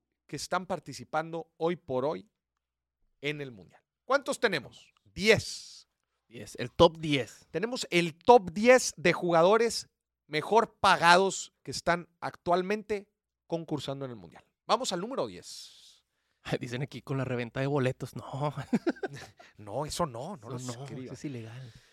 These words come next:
Speaker 1: Kevin De Bruyne. Kevin De Bruyne, este compa es de Bélgica.
Speaker 2: Sí.
Speaker 1: Miren nada más las características que estamos poniendo.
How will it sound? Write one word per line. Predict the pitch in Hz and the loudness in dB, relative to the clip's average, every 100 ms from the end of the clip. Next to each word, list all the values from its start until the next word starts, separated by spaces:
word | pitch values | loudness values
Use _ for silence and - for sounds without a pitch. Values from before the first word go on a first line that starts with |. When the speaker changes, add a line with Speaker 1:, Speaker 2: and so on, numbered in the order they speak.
| _ _ - | _ _ 10
Speaker 1:
Kevin | 262 302 285 | 10 10 6
De | 247 | 8
Bruyne. | 202 233 220 139 90 _ _ _ _ _ _ _ _ _ _ _ _ _ _ _ _ _ _ _ | 8 6 4 -2 -12 _ _ _ _ _ _ _ _ _ _ _ _ _ _ _ _ _ _ _
Kevin | - 233 262 247 | 4 4 4 2
De | 202 | 4
Bruyne, | 226 302 269 | 4 2 -2
este | 208 240 | -2 -4
compa | - 226 220 233 - | 2 2 4 2 2
es | 165 160 | -4 -4
de | 135 | -4
Bélgica. | 120 120 - - 277 _ _ _ _ _ _ | -6 -10 -10 -10 -10 _ _ _ _ _ _
Speaker 2:
Sí. | - 104 180 _ _ _ _ _ _ _ _ | -16 -16 -16 _ _ _ _ _ _ _ _
Speaker 1:
Miren | 202 269 262 - - | -4 -4 -4 -8 -8
nada | 180 | 0
más | 208 233 | 2 2
las | 214 | -2
características | - 180 - 160 190 - 175 | 0 -2 0 -4 -4 -6 -6
que | - | -6
estamos | 131 147 147 | -6 -6 -8
poniendo. | - 104 80 | -12 -14 -16